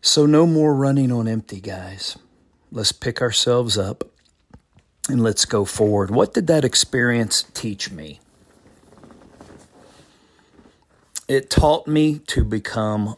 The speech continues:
aware. Aware of where I was actually deficient in my marriage,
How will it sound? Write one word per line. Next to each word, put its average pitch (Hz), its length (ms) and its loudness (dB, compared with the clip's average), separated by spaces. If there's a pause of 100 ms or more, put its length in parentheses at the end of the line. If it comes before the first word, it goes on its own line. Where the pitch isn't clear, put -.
aware. 98 580 -10 (2000)
Aware 104 520 -2
of 98 160 -6
where 104 240 0
I 117 100 2
was 120 300 0
actually 123 420 -4
deficient 117 540 -4
in 117 120 -2
my 117 140 -2
marriage, 113 560 -6